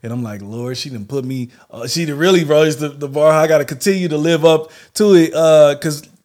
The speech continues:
sometimes it's not, it's not always easy, number one. I, I will tell you that. But then again, I, it's, it's always because I will say overall, um,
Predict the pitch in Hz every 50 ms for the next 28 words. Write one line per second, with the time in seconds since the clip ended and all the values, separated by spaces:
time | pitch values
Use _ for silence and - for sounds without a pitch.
0 | _ _ _ 170 - 208 185 175 220 190 180 165 165 160 151 170 170 165 160 151
1 | - 160 147 156 185 190 175 170 165 160 151 151 143 131 131 135 135 131 117 107
2 | 107 107 113 113 110 107 107 113 120 120 113 110 110 107 107 110 98 110 117 123
3 | 123 117 - - 147 131 127 127 139 139 135 123 123 147 147 - - - - -
4 | - _ _ _ _ _ 160 180 180 170 156 139 131 156 165 165 160 160 156 139
5 | 98 90 _ _ _ _ _ _ _ _ _ 123 - _ _ _ _ _ _ _
6 | _ - 175 170 - - - 156 165 156 196 180 180 180 180 170 156 139 131 135
7 | 127 - 151 143 139 135 127 135 127 139 127 113 - - - 131 131 131 131 113
8 | 117 123 113 101 101 107 110 120 131 131 131 131 131 131 127 _ _ _ _ _
9 | _ _ _ _ _ 117 120 117 113 110 107 101 95 92 90 87